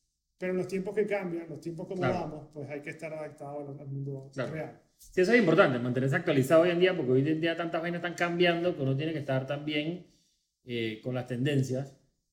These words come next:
Speaker 2: Eh, viste, <laughs> o sea, me, me, esta es una pregunta que yo hace rato le quería hacer a un fotógrafo, y es,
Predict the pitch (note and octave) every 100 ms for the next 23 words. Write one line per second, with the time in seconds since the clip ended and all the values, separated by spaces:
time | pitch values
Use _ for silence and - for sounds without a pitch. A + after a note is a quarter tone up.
0 | _ C3+ B2+ B2+ B2 A#2+ A#2 C#3+ E3+ E3+
1 | D#3 C3+ - C3+ C3 B2+ B2 C3+ C3 C3+
2 | C3 C3 - _ _ _ _ _ _ _
3 | _ - F#3 F#3 G3 G3 G3+ D#3+ D3+ E3
4 | E3+ D3 C#3 D3 D3+ D3+ D#3 E3 D#3 E3
5 | D3 C3+ C#3 C#3+ C#3+ D3 C#3+ C#3+ - C3
6 | C3 C3+ C3+ C#3 C3+ A#2+ G#2 - A2 B2
7 | - _ _ _ _ _ _ - - D3
8 | D#3 D#3+ F3 - - - _